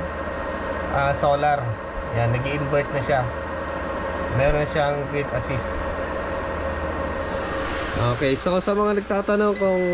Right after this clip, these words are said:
okay pa yung ating solar setup, hybrid setup, okay na okay guys. In, on working pa rin siya,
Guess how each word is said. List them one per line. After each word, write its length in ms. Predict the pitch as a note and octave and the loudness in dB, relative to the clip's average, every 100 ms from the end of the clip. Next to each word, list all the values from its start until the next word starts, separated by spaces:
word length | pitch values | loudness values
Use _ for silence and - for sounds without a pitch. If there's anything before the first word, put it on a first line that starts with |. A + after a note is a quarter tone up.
| F3 F3 - E3+ | 2 2 2 2
okay 160 | F3+ F3+ | 2 2
pa 160 | F3+ | 4
yung 160 | F3+ F3 | 2 2
ating 320 | E3 E3+ E3 | 2 2 2
solar 480 | D#3 E3 E3 F3 F#3+ F#3+ | 2 2 2 4 2 0
setup, 480 | F3 D3+ - F#3 - | 0 0 0 -2 -2
hybrid 400 | - C3 D3 D3 | -2 0 2 2
setup, 400 | - D3+ D3 E3+ F3+ - - - - - - | 2 0 2 0 -2 -8 -14 -12 -12 -8 0
okay 240 | D3+ F3 | 2 4
na 160 | F3 F3 E3+ | 4 4 2
okay 160 | F3 | 2
guys. 480 | E3+ E3 E3 - - - - | 2 2 2 -2 -10 -14 -6
In, 160 | - D#3+ - | 2 2 2
on 160 | D3+ | 2
working 400 | D#3 D#3 D3+ D3+ | 4 4 4 0
pa 160 | C#3+ C#3 | 0 0
rin 80 | C3 | 0
siya, 160 | A#2+ | -2